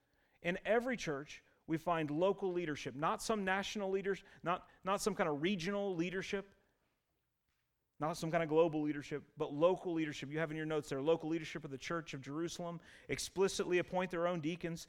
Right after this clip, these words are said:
and implicitly endor-, ordain their own elders. The Church at Antioch has distinct leadership.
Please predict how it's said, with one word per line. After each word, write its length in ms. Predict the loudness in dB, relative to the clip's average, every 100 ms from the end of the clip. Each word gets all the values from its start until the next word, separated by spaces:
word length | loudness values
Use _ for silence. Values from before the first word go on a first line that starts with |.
| -10 -4
and 80 |
implicitly 520 | -2 0 0 0 0 0
endor-, 300 | 2 0 -2 -4
ordain 400 | 0 2 0 0
their 160 | 2 2
own 100 | 0
elders. 480 | 0 -2 -8 -16 -20 _ _ _ _ _ _ _ _ _ _ _ _
The 80 | 0
Church 260 | 2 2
at 100 | 0
Antioch 640 | 0 0 0 -2 -4 -6 -2
has 180 | -2
distinct 440 | -2 -6 -6 -6 -8
leadership. 460 | -12 -12 -14 -18